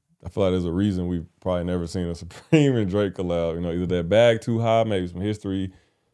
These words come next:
You know, Drake got the O V O thing. I don't know. But then it's like, damn, so it's not as easy as it was in, like, twenty thirteen. It'd be like, okay, these four or five people clearly dominate culture right now. We can just go work with them.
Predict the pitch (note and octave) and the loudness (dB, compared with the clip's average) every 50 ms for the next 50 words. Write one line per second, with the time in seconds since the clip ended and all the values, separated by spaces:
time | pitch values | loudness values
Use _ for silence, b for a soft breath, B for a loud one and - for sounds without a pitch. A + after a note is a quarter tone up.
0 | b b b - F#2+ F2+ F2+ E2+ E2+ E2+ F#2+ - F2+ F2+ F#2 F2+ F2 F2 F2+ F2 | b b b -10 -6 -4 -4 -2 -4 -4 -6 -8 -4 -2 0 0 0 0 0 -2
1 | E2 F2+ - F2+ F2+ E2+ F#2+ F#2 F#2 F#2 F2+ - F#2 F#2 F2+ - C3 D3+ D3+ D3+ | -2 -2 -2 -2 -2 0 0 0 0 0 0 -2 -2 -2 0 0 2 2 4 4
2 | D#3+ C#3 G#2+ F2+ G#2 G#2+ A2 A#2 A#2 A2+ A2 A#2+ G#2 F#2 F2+ F2 G#2+ A#2+ B2+ A#2 | 4 4 4 4 2 2 2 2 2 0 0 2 2 2 2 2 0 2 2 0
3 | G#2+ G2+ - G#2 G2 F#2+ F#2+ G2 F#2+ B2 B2 A#2 A2 G2+ G2 F#2+ A2+ B2 A#2+ A2+ | 0 0 0 0 2 2 0 0 0 2 2 2 2 2 0 0 2 2 2 2
4 | A2 G#2+ G2 F#2+ G2+ F#2+ F#2+ G2+ G2+ G2 F#2+ F#2+ F#2 F2 E2 E2 - - A2+ G#2+ | 2 2 2 2 0 0 0 0 0 0 0 -2 -2 -2 -4 -4 -6 -4 -2 0
5 | G#2+ G2+ F#2+ G2+ G2 F#2+ F#2 - G#2+ G2+ G2 G2 F#2+ F#2 G2 G2 G2+ C3+ C#3+ C#3+ | 0 0 0 0 0 0 0 -2 -2 -4 -2 -2 -2 0 0 2 4 4 4 4
6 | - B2 A2 G#2 G#2+ B2+ C3 C3+ B2+ A#2 - - A#2 A2+ A#2 A2+ - - G#2+ G#2+ | 4 2 2 2 4 4 4 4 4 2 0 0 2 4 4 4 4 4 2 2
7 | G#2 G2 A2+ G#2+ G2 G2 G2 F2+ - A2 G#2 G#2 G2 F#2+ F#2 G2 F#2+ F#2+ F#2+ F#2 | 2 2 0 0 0 0 -2 -2 0 0 2 2 2 0 0 -2 -2 -2 -2 -2
8 | F#2 F#2 F2+ D#2+ - - - G2 F#2+ F2+ F2+ F2+ F2+ F2 F2+ F2 F2 E2+ F2 F#2+ | -2 -2 -2 -4 -6 -2 0 0 0 0 -2 -4 -4 -4 -4 -6 -6 -6 -4 -6
9 | G2+ F2+ G2 F#2 F2+ F2 F2 F#2 F2 F2 F2+ F2 E2+ - F2 F2+ F2+ E2 D#2+ | -6 -4 -6 -6 -6 -4 -4 -2 -2 -2 -2 -4 -6 -6 -4 -4 -4 -4 -4